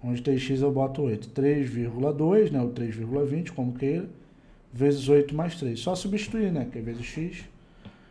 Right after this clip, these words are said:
Agora a gente vai fazer o quê, ó? Vem comigo. Três vírgula dois vezes oito,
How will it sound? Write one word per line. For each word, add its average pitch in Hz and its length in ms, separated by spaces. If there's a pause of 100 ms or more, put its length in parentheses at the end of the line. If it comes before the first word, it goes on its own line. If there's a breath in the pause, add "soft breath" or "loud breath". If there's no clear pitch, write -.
(180 loud breath)
Agora 147 280
a - 20
gente 156 180
vai 165 120
fazer 160 280
o 165 80
quê, 160 180
ó? 110 220 (180)
Vem 123 120
comigo. 127 480 (640 loud breath)
Três 165 280
vírgula 165 460
dois 120 360
vezes 120 560
oito, 151 460